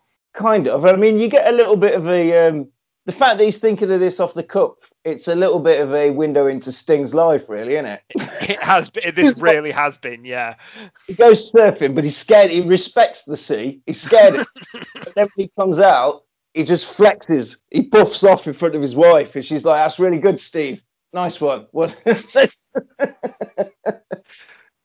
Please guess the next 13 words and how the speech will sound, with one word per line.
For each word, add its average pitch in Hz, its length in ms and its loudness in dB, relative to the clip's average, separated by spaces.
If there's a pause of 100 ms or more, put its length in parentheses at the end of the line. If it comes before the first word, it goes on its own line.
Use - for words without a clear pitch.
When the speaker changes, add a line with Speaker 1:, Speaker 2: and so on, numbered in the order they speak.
(200)
Speaker 2:
Z-Man 190 400 -6
says, 147 280 -10
"Bodybuilding 160 600 -10
contest, 165 460 -8
and 135 80 -14
they 131 40 -12
clear 175 240 -2
the 143 80 -4
board 139 260 -4
and 127 100 -14
win 123 160 -10
the 117 80 -14
game." 135 420 -4